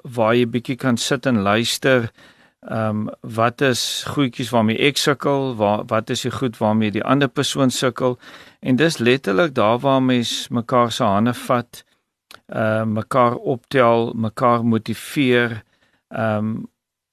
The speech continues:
om obviously om geestelik te groei, maar veral in die,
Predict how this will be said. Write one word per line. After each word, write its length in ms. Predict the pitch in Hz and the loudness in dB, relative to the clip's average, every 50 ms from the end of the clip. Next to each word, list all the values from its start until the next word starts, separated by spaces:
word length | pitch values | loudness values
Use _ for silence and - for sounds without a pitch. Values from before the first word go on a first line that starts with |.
| _ - - | _ -16 -8
om 220 | - 160 139 135 127 | -2 0 0 0 0
obviously 480 | - 170 160 - - 190 170 - 185 | 0 -2 -2 0 0 -2 -2 0 -2
om 100 | 151 131 | -2 -2
geestelik 500 | 117 - - 160 160 151 - - 147 127 | -2 -2 -2 -2 -2 -2 -2 -4 -4 -4
te 120 | - 127 104 | -4 -6 -6
groei, 440 | - - - 151 143 117 101 101 104 | -6 -6 -4 -2 -2 -2 -2 -2 -4
maar 340 | 107 104 104 107 110 110 | -2 0 0 2 0 0
veral 800 | 98 - - - 127 - - - - 170 165 147 123 110 101 98 _ _ _ _ _ _ _ _ _ _ - | -2 -8 -6 -2 -2 -2 -2 0 2 4 4 4 4 2 0 -4 _ _ _ _ _ _ _ _ _ _ -14
in 180 | - - 127 127 | -10 -8 -6 -4
die, 520 | 123 120 120 120 120 117 117 120 120 - | -4 -4 -4 -6 -6 -6 -8 -8 -10 -14